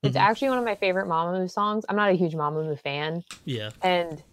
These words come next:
Speaker 1: I think I like this, I think the reason why I like this song is kind of the same way I, reason why I like Bad Boy by Red Velvet. It's like, I like the concept way more than
Speaker 2: Yeah.
Speaker 1: I like the song. The song itself,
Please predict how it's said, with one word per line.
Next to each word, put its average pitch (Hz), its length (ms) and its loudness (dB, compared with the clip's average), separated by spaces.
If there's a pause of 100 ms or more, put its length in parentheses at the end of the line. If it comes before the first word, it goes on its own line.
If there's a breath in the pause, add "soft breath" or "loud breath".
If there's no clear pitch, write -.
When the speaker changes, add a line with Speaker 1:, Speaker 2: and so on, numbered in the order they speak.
(140)
Speaker 1:
I 220 100 6
think 269 200 6
I 285 80 8
like 240 340 6
this, 233 240 0
I 226 120 6
think 339 240 0
the 294 80 4
reason 233 220 2
why 202 80 2
I 185 40 4
like 185 220 6
this 180 120 0
song 185 220 0
is 175 120 -2
kind 180 240 0
of 180 80 -2
the 170 60 -6
same 175 240 -2
way 170 240 4
I, 170 40 0 (180)
reason 175 240 -2
why 165 140 0
I 160 40 2
like 160 220 2
Bad 147 240 2
Boy 165 180 2
by 151 120 2
Red 147 200 0
Velvet. 143 300 -2
It's - 80 -14
like, - 180 -8
I 202 60 6
like 240 240 6
the 214 80 4
concept 175 640 -4 (520)
way 214 280 6
more 214 180 8
than 190 120 6
Speaker 2:
Yeah. 175 60 4
Speaker 1:
I - 20 4
like 156 220 4
the 151 100 -6
song. 147 320 -4
The 175 60 0
song 262 260 4
itself, 170 400 4